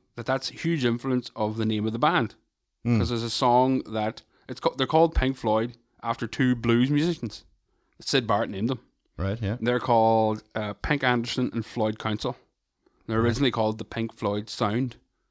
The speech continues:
Speaker 2: Oh, okay,
Speaker 1: And
Speaker 2: yeah.
Speaker 1: a, a school friend went, "Drop the sound." They were, "All right," and dropped the the. They were like,
Speaker 2: <laughs>
Speaker 1: "All right." And that's how they became Pink Floyd.
Speaker 2: Simple as that.
Speaker 1: But he says there's a recording that one of these two guys made that influenced that line,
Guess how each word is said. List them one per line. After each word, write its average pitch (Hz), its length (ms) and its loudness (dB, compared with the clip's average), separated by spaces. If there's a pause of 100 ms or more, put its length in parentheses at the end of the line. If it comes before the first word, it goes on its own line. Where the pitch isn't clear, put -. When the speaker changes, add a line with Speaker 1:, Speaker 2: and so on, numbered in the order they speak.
(180)
Speaker 2:
Oh, 220 360 0
okay, 156 180 -2
Speaker 1:
And 110 140 2
Speaker 2:
yeah. 113 140 2
Speaker 1:
a, 117 40 -6
a 113 40 -2
school 113 260 0
friend 113 280 0
went, 104 220 -2 (480)
"Drop - 180 -12
the - 60 -20
sound." - 360 -12 (720)
They - 60 -10
were, 110 200 -12
"All 98 120 -12
right," 101 160 -14 (240)
and 110 100 -6
dropped 104 220 -6
the 101 100 -6
the. 101 260 -8 (280)
They 110 220 0
were 107 60 0
like, - 160 -4
Speaker 2:
<laughs> - 80 -20
Speaker 1:
"All 123 80 -8
right." 101 180 -6 (640)
And 113 100 -4
that's 107 160 -2
how 131 100 4
they 131 80 2
became 127 320 -6
Pink 123 180 -2
Floyd. 120 220 0
Speaker 2:
Simple 107 220 0
as 101 80 0
that. 127 200 -2
Speaker 1:
But 123 120 0
he 156 140 2
says 135 280 0
there's 123 180 2
a 113 40 2
recording 120 480 0
that 110 300 -4
one 113 200 -4
of 107 60 -4
these 107 120 -4
two 120 160 -6
guys 113 320 -2
made 113 320 -2 (460)
that 107 320 -4 (240)
influenced 113 500 -4 (120)
that 104 260 -2
line, 104 320 -6